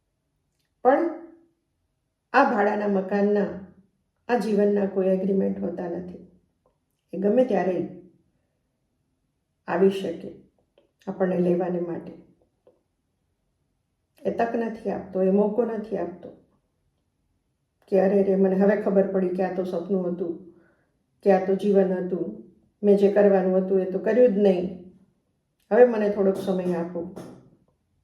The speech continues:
આવું નહીં બને. અને એટલે કવિ આપણને સચેત કરે છે, "પ્રાણિયા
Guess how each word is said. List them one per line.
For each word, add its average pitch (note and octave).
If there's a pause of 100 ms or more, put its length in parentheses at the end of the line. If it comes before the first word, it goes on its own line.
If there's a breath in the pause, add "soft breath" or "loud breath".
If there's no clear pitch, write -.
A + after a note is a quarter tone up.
(580)
આવું G#3
નહીં G3
બને. - (1900)
અને F#3+
એટલે F#3+
કવિ F#3
આપણને F3
સચેત F#3
કરે F#3
છે, G3
"પ્રાણિયા G3+